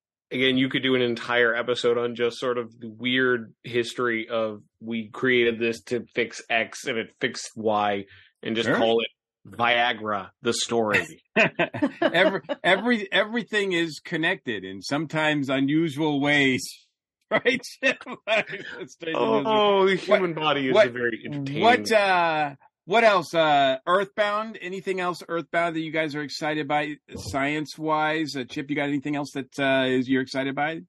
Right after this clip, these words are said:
Speaker 2: that you're looking at this year?
Speaker 1: Uh, there was the, well, this is one from the end of last year, the uh, Tonga eruption, the, the volcanic, you know, eruption we had near the end of last year.
Speaker 2: Mm-hmm.
Speaker 1: That was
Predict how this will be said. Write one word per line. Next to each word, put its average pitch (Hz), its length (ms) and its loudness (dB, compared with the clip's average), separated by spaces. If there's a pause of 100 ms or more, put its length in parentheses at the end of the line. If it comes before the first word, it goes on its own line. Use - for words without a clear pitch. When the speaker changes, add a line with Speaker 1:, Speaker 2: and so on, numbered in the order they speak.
(140)
Speaker 2:
that 139 160 -10
you're 139 160 -2
looking 143 240 -4
at 151 180 -4
this 147 220 -10
year? 165 260 -4 (560)
Speaker 1:
Uh, 123 420 2
there 131 180 2
was 131 260 2
the, 117 300 -2
well, 120 120 0
this 147 140 -6
is 143 80 -4
one 127 220 0
from 120 180 -4
the 107 140 -10 (280)
end 127 220 -4
of 110 140 -6
last 110 480 -4
year, 110 180 0
the 104 360 -6 (760)
uh, 101 340 -4
Tonga 143 480 4
eruption, 104 640 -2
the, 101 140 -8 (180)
the 107 180 -6
volcanic, 107 520 -2 (140)
you 117 140 -4
know, 104 220 -4
eruption 107 440 -2
we 104 100 -2
had 104 240 -6
near 107 180 -4
the 104 140 -4
end 101 100 -6
of 101 80 -8
last 101 380 -6
year. 101 360 -4 (300)
Speaker 2:
Mm-hmm. 92 380 -8
Speaker 1:
That 117 160 -2
was 113 200 -2